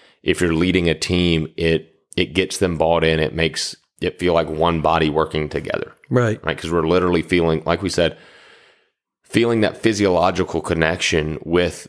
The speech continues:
Speaker 1: between the listener and the storyteller.
Speaker 2: Yeah. So if you, if you're trying to pass on, like, a strategy,
Speaker 1: Mm-hmm.
Speaker 2: okay, executives have met and they want us to do the strategy. You have, you have a choice, right? You can either,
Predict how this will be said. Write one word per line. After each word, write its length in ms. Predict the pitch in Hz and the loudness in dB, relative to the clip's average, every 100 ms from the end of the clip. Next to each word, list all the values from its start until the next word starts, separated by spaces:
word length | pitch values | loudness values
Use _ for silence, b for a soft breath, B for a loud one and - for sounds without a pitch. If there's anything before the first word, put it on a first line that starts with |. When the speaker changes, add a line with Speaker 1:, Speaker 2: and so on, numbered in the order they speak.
| 85 | -6
Speaker 1:
between 320 | 85 98 92 | -2 0 2
the 100 | 78 | 2
listener 380 | 82 - 90 80 | 2 0 0 0
and 100 | 76 | 0
the 60 | 71 _ | -6 _
storyteller. 580 | - 90 78 - - - _ _ _ _ _ _ _ | -2 0 0 -2 -10 -14 _ _ _ _ _ _ _
Speaker 2:
Yeah. 180 | - 156 | 0 0
So 220 | 117 156 | 2 2
if 180 | 135 - | 0 0
you, 100 | 160 170 | -2 -2
if 160 | 147 | -2
you're 100 | 170 | -2
trying 320 | 165 156 143 123 | 2 2 2 2
to 80 | |
pass 400 | 110 - 127 - | 0 0 0 2
on, 160 | 131 117 | 0 2
like, 160 | 104 101 | 0 -2
a 40 | |
strategy, 680 | - - 110 107 107 113 - - _ | -4 -2 0 0 -4 -8 -12 -18 _
Speaker 1:
Mm-hmm. 280 | 90 85 85 87 _ _ _ _ _ 131 | -10 -8 -8 -12 _ _ _ _ _ -12
Speaker 2:
okay, 220 | - 123 | -2 0
executives 580 | 110 147 143 147 127 123 | 2 0 2 2 2 0
have 160 | 117 | 0
met 240 | 117 120 113 | 2 0 0
and 120 | 131 | -4
they 80 | 127 | -4
want 280 | 123 117 113 | 0 0 -2
us 120 | - | -4
to 100 | 123 | -4
do 180 | 110 110 | -4 -4
the 100 | 104 | -4
strategy. 600 | - 139 139 131 110 110 | -4 0 2 2 0 -2
You 140 | 113 117 | -2 -2
have, 260 | 110 - | -2 -6
you 100 | - 139 | -4 -2
have 80 | 123 | -2
a 40 | |
choice, 460 | - 165 123 101 - | 0 2 2 0 0
right? 260 | 117 123 - | 0 0 -4
You 120 | 135 | -6
can 160 | 131 120 | 0 2
either, 420 | 120 117 107 | 2 0 -2